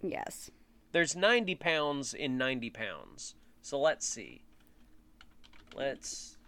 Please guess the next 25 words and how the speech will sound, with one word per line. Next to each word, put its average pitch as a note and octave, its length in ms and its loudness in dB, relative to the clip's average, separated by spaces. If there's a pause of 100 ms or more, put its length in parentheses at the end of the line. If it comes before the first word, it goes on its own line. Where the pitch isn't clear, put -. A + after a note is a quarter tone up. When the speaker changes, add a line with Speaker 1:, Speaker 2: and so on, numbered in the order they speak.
(160)
Speaker 2:
let's B2 260 -6
Google A2+ 440 -8
calculator. D3 840 -4 (880)
I'm G#3 100 -10
really B2+ 200 -4
falling F2+ 300 -6
apart D#2 280 -12
over A#1 100 -14
here, - 220 -18
Speaker 1:
There's E3 240 2
Speaker 2:
guys. D#3+ 100 0
Speaker 1:
one G#3 440 6
in F#3+ 240 4
one, F3 260 6
guys. D#3+ 160 8
Speaker 2:
Six D#3 220 4
Speaker 1:
One F3 280 2
in G3 140 2
one. D#3+ 340 -2
Speaker 2:
Wait, A#2+ 240 -6 (100)
hang B2 180 -10
on. C#2+ 80 -14 (240)
Google. C3 400 -8 (840)
Alexa. G3+ 520 2 (1500)
Speaker 1:
Fuck. - 500 -12